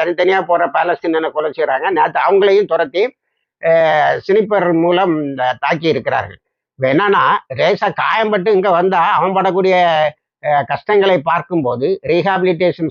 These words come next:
சென்டர்ல இருக்கிறவனுடைய கஷ்டங்களை பார்க்கும்போது பயங்கரமா இருக்கு. பொதுமக்களே வந்து மாத்திரை போட்டாதான் நிக்க முடியுங்கிற நிலை. இதையெல்லாம் பத்தி எந்த கவலையும் இல்ல. ஆனால் எல்லா விதமான தாக்குதலையும் நாங்கள் நடத்தி கொண்டு இருப்போம்னு சொல்லுவாங்க. இனிமே நேத்து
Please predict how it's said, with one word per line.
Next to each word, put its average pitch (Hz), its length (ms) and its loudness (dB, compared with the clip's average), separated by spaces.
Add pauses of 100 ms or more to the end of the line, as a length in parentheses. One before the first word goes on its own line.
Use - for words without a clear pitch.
(120)
சென்டர்ல 156 340 -2
இருக்கிறவனுடைய 143 760 0
கஷ்டங்களை 151 520 -4
பார்க்கும்போது 120 600 -2
பயங்கரமா 185 440 0
இருக்கு. 90 220 -6 (100)
பொதுமக்களே 170 540 2
வந்து 170 380 2
மாத்திரை 156 420 -2
போட்டாதான் 165 400 0
நிக்க 143 180 0
முடியுங்கிற 147 580 2 (340)
நிலை. 156 300 0
இதையெல்லாம் 160 500 0
பத்தி 160 260 -4
எந்த 185 340 0
கவலையும் 180 420 2
இல்ல. 127 240 -2 (460)
ஆனால் 180 480 2
எல்லா 175 300 0
விதமான 175 420 0
தாக்குதலையும் 170 540 0
நாங்கள் 165 280 0
நடத்தி 156 300 -4
கொண்டு 156 240 -4
இருப்போம்னு 139 240 -6
சொல்லுவாங்க. 117 260 -6
இனிமே 170 340 0
நேத்து 165 440 0